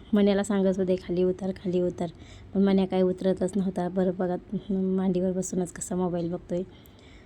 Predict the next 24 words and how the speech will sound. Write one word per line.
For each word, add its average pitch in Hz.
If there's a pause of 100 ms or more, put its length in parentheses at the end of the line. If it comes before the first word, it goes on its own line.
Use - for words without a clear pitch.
(140)
पण 196
तो 190
खाली 190
उतरायला 185
काही 190
तयार 185
नव्हता 180
आणि 185
यांना 185
जायचं 185
होतं 180
बाहेर, 185
अं, 185
त्यासाठी. 185 (480)
तर 190
नंतर 190
पुन्हा 180
समूला 196
सांगितलं, 185 (320)
अं, 180
समूनं 190 (380)
घेऊन 196
गेली 196
मन्याला, 196